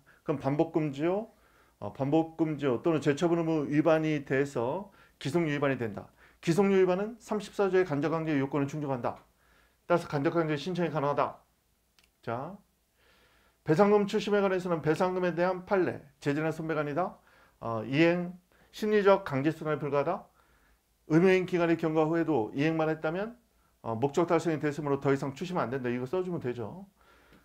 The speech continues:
갑의 A씨의 고가배상 소송을 제기하는 경우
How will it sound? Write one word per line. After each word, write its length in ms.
갑의 260
A씨의 440
고가배상 380
소송을 340
제기하는 400
경우 420